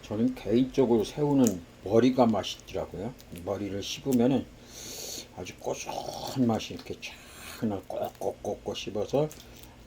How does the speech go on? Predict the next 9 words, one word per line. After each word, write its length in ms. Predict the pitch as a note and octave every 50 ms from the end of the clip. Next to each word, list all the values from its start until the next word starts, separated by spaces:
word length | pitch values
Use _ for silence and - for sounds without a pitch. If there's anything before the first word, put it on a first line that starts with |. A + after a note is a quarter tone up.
| - -
국물 280 | - - F#2+ G#2 - -
쫙 420 | - - - - - - - - F2
먹고서 600 | G#2 G2+ G2 F#2 - - G#2 F#2+ G#2+ A#2+ C3+ D3 - - - - - - -
껍질 300 | G2+ F#2 - - F2+ F2
이렇게 180 | - - - - -
버리고. 200 | - F#2 E2+ - - - - - - - - - - - - F2
음. 220 | F2 F2 F2 E2+ D#2+ - - - - - - - - - - - - - - - - - - -
어떤 260 | - - - G#2+ G#2
분은 240 | G#2 G2+ G2 F2